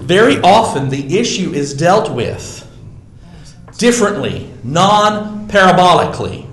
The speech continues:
more directly in the other gospel? We've already seen that, by the way, in our study thus far, where something, one teaching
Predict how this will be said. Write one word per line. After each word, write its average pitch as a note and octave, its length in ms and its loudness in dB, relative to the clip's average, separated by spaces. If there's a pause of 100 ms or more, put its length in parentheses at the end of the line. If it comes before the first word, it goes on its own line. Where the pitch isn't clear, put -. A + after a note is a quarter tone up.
more F3 220 0
directly E3+ 880 -2 (300)
in D3+ 160 0
the D3+ 160 0
other D3+ 200 2
gospel? E3 600 0
We've D3+ 120 -2
already C4+ 220 2
seen C#4 320 0
that, F#2+ 320 -6
by F#2+ 180 -8
the F2+ 60 -14
way, - 240 -14 (800)
in C#3 120 -4
our B2+ 100 -2
study C#3 280 0
thus B2 240 -2
far, E3+ 360 -6 (400)
where C#3 400 4
something, F3 680 0 (160)
one A3 320 4
teaching F#3 680 -4